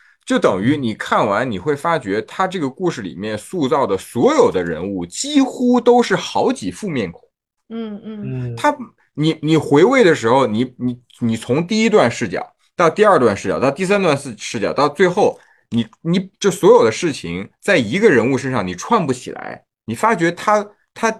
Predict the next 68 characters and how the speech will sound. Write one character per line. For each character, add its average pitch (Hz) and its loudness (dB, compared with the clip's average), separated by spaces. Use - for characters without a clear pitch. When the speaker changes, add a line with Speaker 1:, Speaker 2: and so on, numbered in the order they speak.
Speaker 1:
他 - -8
不 151 -2
是 262 2
一 110 -2
个 170 2
人 85 -2
物 104 -6
来 - -8
的。 - -18
Speaker 2:
对， 240 4
这 480 6
个 269 2
跟， 330 4
就 330 2
是 254 4
说， 277 4
这 349 0
个 269 4
跟 294 -4
千 349 0
人 226 -2
千 277 -2
面 247 0
还 202 0
不 180 -10
太 294 0
一 139 -4
样， 170 2
就 240 -2
是 233 0
说 254 2
这 269 -2
个 220 2
不 208 -6
像， 226 4
就 233 -4
比 202 -2
如 196 4
说 240 4
我 202 4
们 175 -6
看 247 0
《红 190 0
楼 208 0
梦》 208 4
或 220 2
者 175 0
是 202 -2
我 165 0
们 120 -8
看 220 -2
《金 220 -4
瓶 220 -2
梅》， 175 -4
说 220 0
它 233 0
其 220 -4
实 220 0
就 302 -2
是 240 2
会 226 2
把 117 2
人 156 -4
物 220 -4
的 190 2
复 175 -8
杂 - -2
性， 208 -6